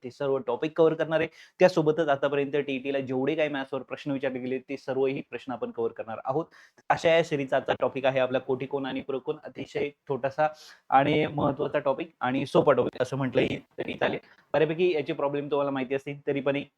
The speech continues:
छोटीशी रिपीट रिव्हिजन आणि आतापर्यंत कशा पद्धतीने प्रश्न विचारले गेलेत हे, अ, तुम्ही नक्की पाहावं. ठीक आहे, तर पहा, अ, हे तुमच्या समोर दिसत आहेत हे कंबाईन, अ, टॉपिक आहेत पेपर एक व पेपर दोनचे. हे फक्त पेपर एकचे आणि हे फक्त पेपर दोनचे टॉपिक आहेत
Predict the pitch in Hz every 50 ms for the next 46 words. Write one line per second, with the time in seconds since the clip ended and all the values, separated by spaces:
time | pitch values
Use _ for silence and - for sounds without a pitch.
0 | _ - 139 127 127 - - 156 139 139 139 135 - 147 135 - 143 147 151 165
1 | 170 147 147 131 123 117 123 127 127 127 - 135 123 139 135 139 135 139 - 143
2 | - - 143 - 147 147 143 151 147 156 156 165 151 - _ _ _ _ _ _
3 | - 156 151 - 170 165 151 143 - 147 139 151 151 151 151 131 117 113 - -
4 | 143 147 151 - - 131 123 123 127 123 - - 127 135 135 131 131 131 _ 143
5 | 135 - - 127 117 120 143 - _ - - - _ _ - 190 - 208 - -
6 | _ _ 175 147 170 170 - - 156 151 147 147 147 - - 156 156 147 - -
7 | 147 151 156 151 - 143 143 135 135 139 135 - 143 135 131 - 147 143 - -
8 | 135 135 135 139 143 147 147 - - - 143 135 131 131 127 - - 123 135 123
9 | - 139 143 - - - 135 120 135 127 127 123 135 131 123 123 123 113 120 123
10 | 117 123 120 117 - - - - 147 - - - - - - - - - - -
11 | - - - - - 135 139 139 143 143 139 - 143 135 - _ _ _ _ -
12 | 127 - - - - - - _ - 131 143 143 131 120 127 135 135 139 147 139
13 | 131 - 135 - - -